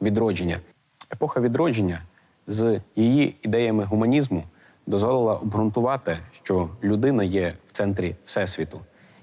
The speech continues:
І відтак погляди філософів могли бути звернені саме на людину як основного суб'єкта суспільного життя. Це дозволило обґрунтувати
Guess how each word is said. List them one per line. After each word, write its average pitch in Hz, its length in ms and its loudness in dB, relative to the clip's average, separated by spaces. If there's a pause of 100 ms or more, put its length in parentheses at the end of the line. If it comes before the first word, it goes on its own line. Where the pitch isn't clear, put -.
І 107 280 2
відтак 139 380 -2 (260)
погляди 98 440 0 (200)
філософів 110 560 0 (800)
могли 107 260 0
бути 104 220 0
звернені 110 480 0
саме 104 300 0
на 101 100 2
людину 98 380 2
як 90 200 0
основного 98 580 -2 (140)
суб'єкта 98 500 -2
суспільного 92 600 -2 (340)
життя. 92 480 -2 (180)
Це 156 140 -2
дозволило 131 500 2
обґрунтувати 110 880 0